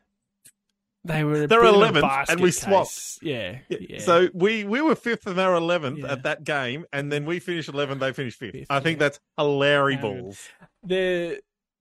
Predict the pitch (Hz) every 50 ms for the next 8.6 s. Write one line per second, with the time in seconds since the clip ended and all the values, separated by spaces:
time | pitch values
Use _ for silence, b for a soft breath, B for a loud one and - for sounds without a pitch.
0 | _ _ _ _ _ - 170 180 175 165 170 - - 180 175 180 196 202 196 226
1 | 190 - - 170 147 147 - - - - 139 131 131 131 131 - 131 - - 139
2 | 131 127 - 135 127 135 123 113 104 90 - 131 127 123 131 - - - 135 131
3 | 131 131 127 127 127 135 143 135 123 123 120 117 - - 123 - - - 107 110
4 | 110 117 - 127 123 113 95 113 113 110 - - 117 - 117 113 143 - _ _
5 | _ _ - 123 113 117 120 117 117 113 208 202 196 185 226 - 240 214 233 247
6 | 240 240 - - 240 196 196 196 185 180 165 175 160 156 156 151 - - 147 147
7 | 135 135 147 147 143 - - 151 139 - - - 165 170 175 170 180 208 202 143
8 | 143 139 123 190 180 151 143 135 123 123 123